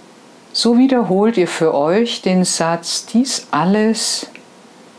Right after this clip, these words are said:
ist mein wahres Gesicht.“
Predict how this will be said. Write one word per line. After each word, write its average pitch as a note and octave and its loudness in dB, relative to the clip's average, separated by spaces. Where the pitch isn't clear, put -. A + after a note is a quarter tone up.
ist - -2
mein C#3 2
wahres F#3+ 0
Gesicht.“ - -6